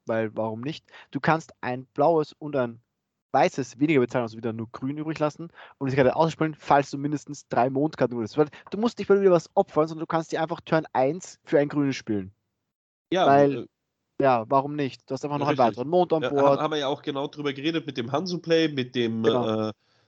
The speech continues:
Speaker 2: Spell, wo du eben zwei, äh, Monde erzeugst, indem du einen opferst und dann mit Hanzo drei Mana reinbuttern, hast du fünf Monde. Äh, läuft doch.
Speaker 1: Ja, eindeutig. Also ich, ich seh, ich seh das Problem nicht.
Speaker 2: Wenn du
Speaker 1: Also
Speaker 2: Hanzo da hast und drei Monde, ist die Karte im Endeffekt noch kostenlos, weil,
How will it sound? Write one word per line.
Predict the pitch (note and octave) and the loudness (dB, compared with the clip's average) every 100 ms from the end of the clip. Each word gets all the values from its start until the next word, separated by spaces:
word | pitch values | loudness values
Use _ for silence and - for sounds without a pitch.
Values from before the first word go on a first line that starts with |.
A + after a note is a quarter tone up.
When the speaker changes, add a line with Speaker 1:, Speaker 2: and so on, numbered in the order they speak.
| - | -16
Speaker 2:
Spell, | - - C3+ D3 | -4 2 4 4
wo | C3 | 0
du | C3 | -2
eben | A#2 A#2+ | -2 -4
zwei, | A#2 - A2+ A2 A2 | -8 -2 0 2 2
äh, | A2+ - A2 G#2+ G#2+ | 0 -4 -4 -2 -4
Monde | - A2+ A#2+ C3 A#2+ A#2+ A#2+ | -4 -2 0 0 0 2 2
erzeugst, | A2 - C3 C3+ - | 0 0 0 0 -2
indem | A2+ A2 | -2 0
du | A2 | 0
einen | G#2+ G#2 | 0 0
opferst | D3 - D#3 D3+ - | -2 0 0 0 -2
und | |
dann | G#2+ G#2 | -4 -2
mit | G#2+ A2 | -4 -4
Hanzo | A#2 B2 | -4 -4
drei | A#2 A2 G#2+ | -4 -2 0
Mana | B2 D3 | 2 2
reinbuttern, | C3+ C3 C3+ C3+ C3 B2 | 2 0 -2 -4 -2 -2
hast | A2+ - | -2 -6
du | |
fünf | A2 A2+ G#2+ | -10 -10 -6
Monde. | C#3 D#3 D3 D3 - _ _ _ _ _ _ _ | 0 2 2 0 -2 _ _ _ _ _ _ _
Äh, | G#2+ | 4
läuft | G2+ G2+ F#2+ G2+ D#3+ E3 | 6 6 4 0 -4 -4
doch. | B2+ _ _ _ _ _ - | -8 _ _ _ _ _ -12
Speaker 1:
Ja, | F3 - _ | -10 -12 _
eindeutig. | C#3+ D3+ E3 C#3+ | -8 -4 -2 -2
Also | B2+ B2+ | -4 -6
ich, | C3 B2 - | -12 -12 -12
ich | C#3 | -10
seh, | - | -6
ich | D#3+ C3+ | -6 -2
seh | E3 | 0
das | F3 | 0
Problem | D3+ B2+ E3+ | -4 -4 -2
nicht. | C#3+ G#2 - F2 | -2 -6 -6 2
Speaker 2:
Wenn | A#2+ | 4
du | B2 | 4
Speaker 1:
Also | B2 | 4
Speaker 2:
Hanzo | C3+ D#3 | 2 0
da | C#3+ D3 D#3 | 2 4 4
hast | E3 E3 | 2 0
und | C3+ B2+ | -10 -8
drei | B2+ A#2+ | -4 -2
Monde, | B2 C3 D#3 | -2 -4 -4
ist | C#3+ | -4
die | C3+ | -4
Karte | C3 B2+ | -2 -2
im | B2+ | -4
Endeffekt | B2 B2 A#2 | -6 -8 -10
noch | G#2+ | -10
kostenlos, | - A#2+ - D3 C#3+ D#3 | -6 -6 -6 -8 -6 -4
weil, | B2+ A#2+ B2 | 2 4 4